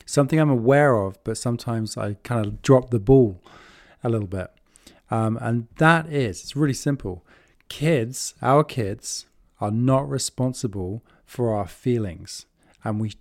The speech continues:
we should not put that onto them. So years ago, I remember a friend of mine talking to her very young child, I think two or three years old,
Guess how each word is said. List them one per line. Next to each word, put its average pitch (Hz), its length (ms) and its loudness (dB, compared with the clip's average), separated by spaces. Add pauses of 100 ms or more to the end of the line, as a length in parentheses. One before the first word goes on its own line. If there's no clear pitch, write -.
(120)
we 117 160 -4
should 139 340 0
not 135 520 0
put 123 240 -6
that 107 180 -4
onto 110 300 -6
them. 85 300 -10 (760)
So 117 600 0 (520)
years 160 440 6
ago, 95 420 0
I 104 120 0
remember 120 760 2 (480)
a 104 60 -8
friend 147 300 4
of 139 120 2
mine 107 240 2
talking 131 380 2
to 123 120 -2
her 107 140 0
very 135 320 2
young 113 260 0
child, 90 540 -6
I 104 60 -8
think 104 240 -10
two 127 260 0
or 110 80 0
three 110 240 -4
years 98 160 -4
old, 92 320 -8